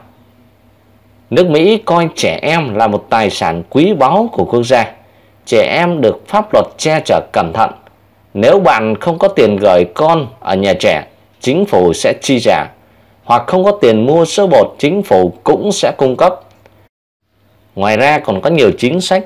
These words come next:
đặc biệt trợ cấp cho phụ nữ mang thai, sản phụ thu nhập thấp và trẻ em chưa đến năm tuổi. Các gia đình thu nhập thấp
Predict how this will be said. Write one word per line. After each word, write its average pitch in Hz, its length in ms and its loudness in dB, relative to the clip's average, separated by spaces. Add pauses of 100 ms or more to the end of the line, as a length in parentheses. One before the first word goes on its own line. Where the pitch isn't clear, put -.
đặc 113 200 -2
biệt 120 380 0
trợ 117 200 2 (120)
cấp 220 240 -2
cho 170 120 2
phụ 110 180 -2
nữ 123 240 -2
mang 131 240 -2
thai, 120 280 -2 (240)
sản 90 360 -4
phụ 120 320 0
thu 156 160 0
nhập 135 280 -4
thấp 247 180 -4 (140)
và - 200 2
trẻ - 260 0
em 120 240 -2
chưa 110 160 0
đến 117 220 0
năm 127 220 -2
tuổi. 71 180 2 (1160)
Các 202 160 0
gia 165 140 4
đình 117 280 2
thu 165 120 0
nhập 143 300 -2
thấp 185 180 -4